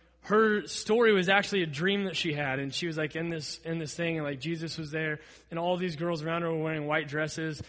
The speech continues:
and there was this girl that, like, had on these rags, and, uh, she was that girl. And she said that she was, like, really afraid in the dream that Jesus was going to, like, reject her,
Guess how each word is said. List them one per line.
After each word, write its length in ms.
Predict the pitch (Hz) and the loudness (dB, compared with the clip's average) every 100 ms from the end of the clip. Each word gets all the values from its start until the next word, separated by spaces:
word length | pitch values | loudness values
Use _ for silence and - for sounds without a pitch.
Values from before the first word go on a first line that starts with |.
| - | -12
and 100 | 165 | -6
there 60 | 165 | -4
was 100 | 151 | -4
this 160 | 147 139 | -6 -6
girl 400 | 139 151 147 143 | -2 0 0 0
that, 320 | 135 143 143 | -2 -4 -4
like, 140 | 135 | -6
had 180 | 139 143 | -2 0
on 120 | 139 | 0
these 240 | 139 131 135 | -4 -6 -4
rags, 480 | 139 139 135 131 - - - _ - | -2 0 -2 -6 -16 -20 -20 _ -8
and, 320 | 151 139 131 | -4 -2 -2
uh, 280 | 127 123 113 - _ - | -2 -2 -6 -12 _ -12
she 220 | - 165 | -4 -4
was 140 | 139 | -4
that 180 | 127 123 | -6 -8
girl. 300 | 127 113 101 131 _ _ _ _ _ _ _ _ _ _ _ _ _ _ _ _ - | -8 -10 -14 -20 _ _ _ _ _ _ _ _ _ _ _ _ _ _ _ _ -6
And 480 | 165 170 156 147 147 - _ _ _ _ | 0 2 2 0 -4 -10 _ _ _ _
she 320 | - - 208 196 | -6 -2 0 0
said 440 | - - 214 196 | 0 4 4 4
that 100 | 170 | 2
she 160 | - 202 | 2 2
was, 80 | |
like, 160 | 180 175 | 2 2
really 320 | 165 185 190 | 0 2 2
afraid 400 | 175 - 170 170 | 2 0 0 0
in 120 | 160 | 0
the 100 | 151 | -4
dream 300 | 135 151 151 | -4 -4 -4
that 100 | 143 | -4
Jesus 420 | 135 151 143 139 147 | -6 -6 -6 -8 -10
was 100 | 131 | -8
going 220 | 143 139 | -8 -6
to, 60 | |
like, 200 | 131 127 | -6 -6
reject 420 | 135 123 143 131 - | -10 -6 -6 -6 -8
her, 280 | 123 117 | -8 -8